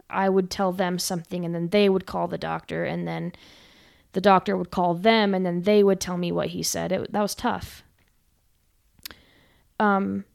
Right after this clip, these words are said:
she gave me her personal cell phone number, and wow, my world was rocked. I, I couldn't believe it. And just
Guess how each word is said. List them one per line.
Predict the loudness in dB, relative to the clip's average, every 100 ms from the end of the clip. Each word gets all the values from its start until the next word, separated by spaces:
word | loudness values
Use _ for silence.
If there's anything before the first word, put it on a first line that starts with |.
| _ _ _ _ _ _ _ _ -6
she | 0 4
gave | 6 6
me | 6
her | 6 2
personal | 0 0 0 0
cell | 0 0
phone | 2 0
number, | 0 0 -2 -4 -8
and | -6 -4 -4 -4 -8 -12 _ _ _ _ -2
wow, | 2 2
my | 2
world | 0 0 0
was | -4
rocked. | -6 -6 -6 -10 -14 -16 _ _ _ _ _ _
I, | -8 -8 -6
I | -8
couldn't | -4 -4 -2 -6 _ _ -14
believe | -6 -2 0 -2
it. | -4 -10 _ _
And | -6 -6 -4
just | -4 -2 -2